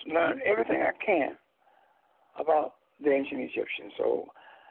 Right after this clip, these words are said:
I made a commitment to myself. When I got back to America, I would get me a,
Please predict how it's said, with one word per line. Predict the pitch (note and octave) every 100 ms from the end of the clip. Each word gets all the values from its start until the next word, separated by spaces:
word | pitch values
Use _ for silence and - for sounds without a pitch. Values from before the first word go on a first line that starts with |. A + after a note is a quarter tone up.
| _
I | -
made | C#3+ D3+ D#3+
a |
commitment | E3 D#3 D#3 B2+ D#3
to | D3
myself. | C#3 C3+ D3+ C3
When | B2
I | B2
got | C#3+ D3
back | D3+
to | D3+
America, | D3+ C#3 C#3+ C#3
I | B2+
would | A#2
get | C#3
me | C#3+
a, | C3+